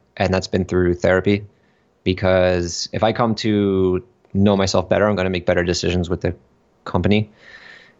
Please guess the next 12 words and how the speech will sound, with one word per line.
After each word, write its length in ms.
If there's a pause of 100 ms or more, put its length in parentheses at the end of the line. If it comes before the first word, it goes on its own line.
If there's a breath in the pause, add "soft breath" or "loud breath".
(120)
in 640
how 180
I 40
treat 200
people, 520
how 180
I 60
think 200
about 560
where 300
we're 420 (180)
going, 420